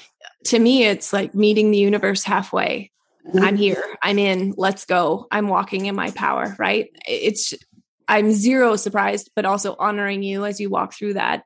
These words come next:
Speaker 1: But
Speaker 2: Mm-hmm.
Speaker 1: also, of course, because I, I also have iterations of that story that showcase in my life where it's like, you choose yourself, even though it was hard. There was lots of hard
Speaker 2: Mm-hmm.
Speaker 1: choices, hard conversations in what you just said.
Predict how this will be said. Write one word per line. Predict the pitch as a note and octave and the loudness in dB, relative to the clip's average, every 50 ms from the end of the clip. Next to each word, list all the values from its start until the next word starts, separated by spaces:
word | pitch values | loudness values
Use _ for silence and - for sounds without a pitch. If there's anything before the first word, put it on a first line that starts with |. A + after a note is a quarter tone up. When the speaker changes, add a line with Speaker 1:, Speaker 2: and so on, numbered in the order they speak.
| _ _ _ _ _ _ - | _ _ _ _ _ _ -2
Speaker 1:
But | A3 A3 | -2 0
Speaker 2:
Mm-hmm. | - - | 2 4
Speaker 1:
also, | G3+ G3 - A3 G#3 A3 | 4 4 4 4 2 2
of | G#3 - - | 2 0 -2
course, | - D4 C4 F3+ F#3 F#3+ - - | 0 2 2 2 0 -2 -6 -6
because | - G#3+ G#3 - A#3 A3 | -4 -4 -2 -2 0 0
I, | G#3 G#3+ G#3+ G#3+ G#3 G#3+ - - - - _ - | 0 0 0 0 -2 -6 -12 -20 -20 -10 _ 0
I | G#3+ G#3+ G3 | 2 2 4
also | - G#3 A#3 - A3+ A3 | 4 2 2 2 0 0
have | G3+ G3 F#3+ G3 G#3+ - _ - | 0 0 -2 -4 -8 -14 _ -4
iterations | G#3 G#3 G3+ F#3+ G3 G3 G3 - G3+ G3+ G3+ G#3 | -2 0 0 0 0 -2 -2 -4 -6 -6 -6 -6
of | G3+ G3+ | -6 -4
that | G3 G3 F#3+ - - | -4 -6 -6 -6 -8
story | - - G3+ G3+ G3+ G3 | -4 -2 0 2 2 2
that | G3 G3 - - | 0 0 -4 -6
showcase | - F#3+ F#3+ F#3+ G3 F#3 F#3+ F#3+ - | -6 -6 -4 -2 -2 -2 -2 -2 -2
in | - G3 | 0 0
my | G3 G3 G3 | 2 2 2
life | F#3+ G3 F#3 F#3 G3 F#3+ - | 2 2 2 0 0 -2 -2
where | F#3+ F#3 F3 F3+ | -2 0 0 -2
it's | - - - - | -4 -6 -6 -4
like, | F#3+ F#3+ F#3+ _ _ _ _ _ _ - | -4 -4 -6 _ _ _ _ _ _ -2
you | G3 G#3 F#3+ F#3 | 0 0 2 2
choose | - - G#3 G#3 G3 | 2 2 2 2 2
yourself, | A3 A3 A3 - G3 F#3+ G3+ G3 | 2 2 2 2 2 2 2 2
even | G3 F3+ G3 G3 G#3+ A3+ | 0 0 0 2 2 2
though | A3 G#3 G3+ G3+ G#3 - | 4 4 2 2 0 0
it | - G3+ | 0 0
was | G#3 A3+ A3 - | 0 0 0 0
hard. | - G#3+ F#3+ F3+ F#3+ G#3 A#3 B3 - _ _ _ _ - | 0 0 0 0 0 -2 -4 -6 -10 _ _ _ _ -2
There | G#3 G#3+ | 0 0
was | G#3 G#3 | 0 2
lots | G3+ E3 F3 F3+ G#3+ | 2 0 2 2 2
of | B3+ | 0
hard | - A#3 G#3+ A3+ A3 A3+ A3+ | 0 2 2 2 2 2 0
Speaker 2:
Mm-hmm. | G#3+ - - | -4 -8 -8
Speaker 1:
choices, | - A#3 A3 G#3+ G#3 A3 G#3+ G#3 A3+ | -4 -2 -2 0 0 -2 -2 -2 -2
hard | A#3+ A#3 A3 G#3 G#3+ G#3+ | -4 -4 -2 -2 -2 -2
conversations | A#3+ A#3 A#3 A#3 A#3 A#3 A3 G#3+ G#3+ - G3 G3 G3+ | -2 -2 -2 -2 -2 -2 -2 -2 -2 -2 -4 -4 -4
in | G#3 G3+ | -4 -6
what | G3+ - | -4 -2
you | G3+ G#3 | -2 0
just | G3+ G3+ G#3 G3+ - | 0 0 -2 -4 -2
said. | - G#3 - - G3+ A3 | -2 -2 -2 -2 -2 -4